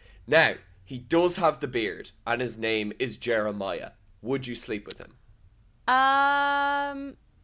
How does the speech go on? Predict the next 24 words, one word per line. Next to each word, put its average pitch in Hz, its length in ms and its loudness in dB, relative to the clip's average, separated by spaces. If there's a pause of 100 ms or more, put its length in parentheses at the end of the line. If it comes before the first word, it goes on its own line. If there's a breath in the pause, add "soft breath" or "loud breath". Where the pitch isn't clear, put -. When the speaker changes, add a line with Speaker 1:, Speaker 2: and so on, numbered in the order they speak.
(800)
Speaker 1:
This 185 160 2
can 226 120 -2
be 208 140 8
a 190 40 8
yes 180 320 6
or 175 60 2
no 156 140 8
question, 165 380 4
because 143 240 -4
this 156 240 2
isn't 165 360 2
the 151 60 -6
Key 143 240 0
in 131 100 2
After 123 260 2
Dark. 101 360 0
Uh, 123 80 0
this 131 240 -2
is 127 120 -8
the, 123 240 -2 (320 loud breath)
this 170 220 2
is 180 120 -2
the 175 140 4
setup 170 800 8